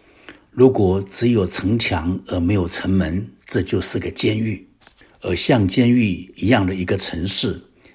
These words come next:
没有人能够进或出，这个城市就没有成长的可能。但感谢主，耶路撒冷城有十个城门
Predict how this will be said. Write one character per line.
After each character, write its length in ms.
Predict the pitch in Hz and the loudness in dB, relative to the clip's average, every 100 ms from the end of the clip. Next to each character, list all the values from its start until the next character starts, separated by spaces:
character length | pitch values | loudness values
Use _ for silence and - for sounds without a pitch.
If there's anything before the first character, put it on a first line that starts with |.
| _ | _
没 180 | 95 123 | 4 6
有 140 | 98 | 6
人 280 | 82 85 87 | 2 -2 -4
能 140 | 85 | -4
够 180 | 92 98 | -2 -2
进 320 | 87 - 107 80 | 0 0 0 0
或 200 | - 90 | -6 -6
出， 320 | - 135 - - _ _ - _ _ _ - - - | 0 0 0 -6 _ _ -20 _ _ _ -20 -20 -2
这 120 | 135 | 0
个 120 | 113 | 2
城 260 | 107 90 92 | 0 0 0
市 340 | 104 123 90 - | 0 0 -2 -4
就 140 | - | 0
没 180 | 98 98 | 2 2
有 160 | 110 80 | 0 -2
成 300 | - 92 117 | -4 -2 -2
长 200 | - - | -2 -6
的 80 | - | -4
可 180 | - 85 | -4 -4
能。 340 | 80 - 110 - _ _ - - | -8 -8 -8 -10 _ _ -12 0
但 180 | 117 | 2
感 160 | 104 85 | 4 2
谢 220 | - 107 | 4 2
主， 260 | 90 85 - - | 2 -6 -10 -2
耶 120 | 117 | 2
路 160 | 113 101 | 4 2
撒 220 | 98 101 | 0 -2
冷 280 | 98 82 85 - | -2 -6 -10 -14
城 440 | - - 87 101 - - | -10 -2 0 0 -4 -4
有 240 | 98 85 | -2 -2
十 300 | - - 98 | 2 2 0
个 140 | 95 87 | -4 -4
城 200 | - 87 | -2 -2
门 380 | 82 73 95 | -2 -2 -6